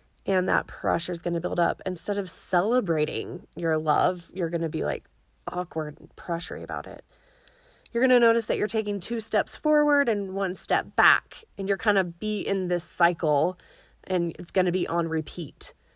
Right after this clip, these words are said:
You're just gonna be feeling stuck in different phases of your life. And as you age, especially as you get into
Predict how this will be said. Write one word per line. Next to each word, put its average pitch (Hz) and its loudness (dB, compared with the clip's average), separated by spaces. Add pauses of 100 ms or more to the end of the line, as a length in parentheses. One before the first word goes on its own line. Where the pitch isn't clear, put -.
(520)
You're 185 -4
just 170 -6
gonna 180 -2
be 180 -4
feeling 165 0 (220)
stuck - 2
in 185 -2
different 165 -4
phases 160 0
of 151 0
your 156 0
life. 156 0
And 160 -4
as 175 2
you 175 -4
age, 165 0 (100)
especially 165 -2
as 160 -2
you 160 0
get 170 -2
into 160 -4